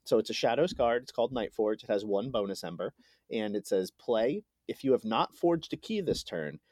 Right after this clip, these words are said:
you may forge a key at plus four current cost." So most of the time that's gonna be ten.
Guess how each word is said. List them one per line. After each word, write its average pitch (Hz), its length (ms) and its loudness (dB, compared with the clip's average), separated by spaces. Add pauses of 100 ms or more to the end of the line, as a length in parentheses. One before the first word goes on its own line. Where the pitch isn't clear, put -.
(160)
you 120 120 -2
may 113 140 2
forge 160 380 2
a 160 40 -2
key 143 240 -2
at - 140 -2
plus - 280 0
four 117 280 0
current - 380 -6
cost." - 520 -10
So 120 120 0
most 160 240 4
of 135 60 -8
the - 40 -16
time 120 200 0
that's 101 160 -6
gonna 104 140 -2
be 90 140 -6
ten. - 400 -8